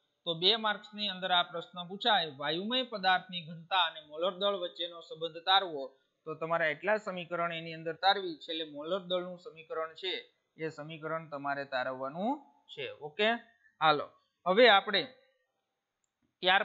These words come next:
પછી ડાલ્ટનનો આંશિક દબાણનો નિયમ છે, એનો આપણે આજે અભ્યાસ કરવાનો છે. તો ડાલ્ટનનો જે આંશિક દબાણનો નિયમ છે, એ most આઈ એમ પી માં આઈ એમ પી છે.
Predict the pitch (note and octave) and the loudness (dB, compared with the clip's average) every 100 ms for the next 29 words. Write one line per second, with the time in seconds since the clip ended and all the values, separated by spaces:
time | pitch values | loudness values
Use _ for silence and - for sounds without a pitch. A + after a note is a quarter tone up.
0 | - F3 - E3 - _ _ _ _ _ | 0 -10 -8 -12 -12 _ _ _ _ _
1 | _ _ D#3+ D#3 F3 F#3+ B3 A#3+ A3+ E3 | _ _ 0 4 4 4 -2 -2 -4 -8
2 | - _ D#3 F#3+ G3 - C4+ G#3+ F#3+ F3+ | -12 _ -4 -4 -6 -8 -8 -4 -2 4
3 | F3+ F3+ F3+ F3+ E3 D3 F3+ A3 G#3 F#3 | 4 2 -8 -10 -12 -10 -8 -8 -8 -8
4 | E3 E3 F3+ E3+ - D#3+ D3+ C#3 D3+ D3 | -8 -8 -6 -6 -6 -6 -6 -6 -10 -12
5 | - C#3+ C#3+ - C3+ C3 C3 C#3+ F3 G#3+ | -12 -12 -12 -14 -20 -12 -12 -8 -6 -6
6 | A3+ _ _ _ - D#3+ A#2+ C#3 C3+ C#3 | -8 _ _ _ -8 -6 -6 -8 -2 -2
7 | D3+ D3+ F3+ F#3+ F3+ E3+ D3+ D3 C#3+ G3+ | -2 -6 -6 -6 -6 -2 -2 -4 -10 -12
8 | F#3+ F3+ E3+ E3+ E3+ D#3+ D3+ D#3 E3 G#3 | -8 -4 -2 -4 -6 -14 -12 -12 -10 0
9 | G#3+ D#3+ _ _ _ _ _ _ _ _ | 0 0 _ _ _ _ _ _ _ _
10 | A#2 E3+ D#3+ D3+ E3 G3+ A#3 - - - | -8 -6 -4 -4 0 2 0 -6 -14 -2
11 | D#3 F3+ G3 G3 F#3 F3+ E3+ E3 D#3+ E3 | 2 2 0 -4 -2 2 2 2 -4 -6
12 | E3 - D3 C#3+ | -8 -6 -6 -8